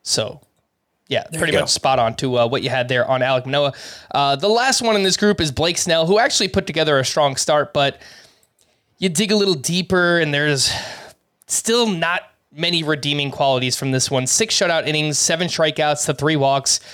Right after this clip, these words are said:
Speaker 1: eleven swinging strikes on ninety-seven pitches for Blake Snell. Uh, still allowed a ninety point three average exit velocity against.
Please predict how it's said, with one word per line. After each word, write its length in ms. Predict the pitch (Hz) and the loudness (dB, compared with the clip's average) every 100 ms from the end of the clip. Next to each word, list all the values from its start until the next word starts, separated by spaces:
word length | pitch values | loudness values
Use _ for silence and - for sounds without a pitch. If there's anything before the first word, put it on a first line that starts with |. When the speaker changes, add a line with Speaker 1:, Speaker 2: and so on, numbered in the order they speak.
| - - | -20 -6
Speaker 1:
eleven 340 | 147 156 180 185 | 0 0 2 0
swinging 360 | - 175 170 156 | -2 0 0 0
strikes 300 | 151 151 135 | 0 0 0
on 160 | 139 | 0
ninety-seven 480 | 135 151 143 147 131 | 0 0 0 -2 -2
pitches 400 | - 156 147 139 | -2 0 0 -2
for 320 | - 151 151 | 0 2 2
Blake 260 | 135 139 139 | 2 0 0
Snell. 400 | - 147 143 - - - - | -2 0 0 -2 -16 -12 -2
Uh, 180 | 123 120 | 0 0
still 360 | - 190 190 | 0 2 2
allowed 340 | 160 156 156 135 | 2 2 2 0
a 40 | |
ninety 460 | 123 139 185 180 180 | -2 -2 -2 -2 -4
point 340 | - 165 113 | -2 -4 -2
three 300 | 143 156 147 | -2 0 0
average 340 | 139 143 147 | -2 -2 -2
exit 240 | 143 151 139 | -2 -4 -2
velocity 460 | 143 135 131 131 | 0 0 0 -2
against. 460 | 113 135 180 175 | -4 -2 -2 -2